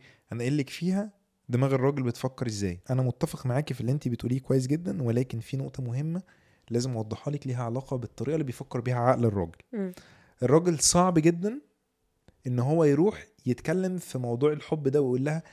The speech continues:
Speaker 1: "انا عايزك تحبيني بالشكل ده"، او "انا عايزك تحترميني بالشكل ده". هو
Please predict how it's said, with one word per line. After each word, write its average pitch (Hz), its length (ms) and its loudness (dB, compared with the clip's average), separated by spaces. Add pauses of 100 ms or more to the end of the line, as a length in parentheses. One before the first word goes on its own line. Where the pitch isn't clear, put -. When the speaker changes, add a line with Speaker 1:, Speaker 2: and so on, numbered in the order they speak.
(340)
Speaker 1:
"انا 120 160 -2
عايزك 147 280 -2
تحبيني 139 520 -4
بالشكل 123 400 -4
ده"، 98 160 -6 (280)
او 123 120 0
"انا 117 160 -4
عايزك 135 360 -4
تحترميني 139 640 -2
بالشكل 113 560 -4
ده". 104 160 -6 (520)
هو 143 440 4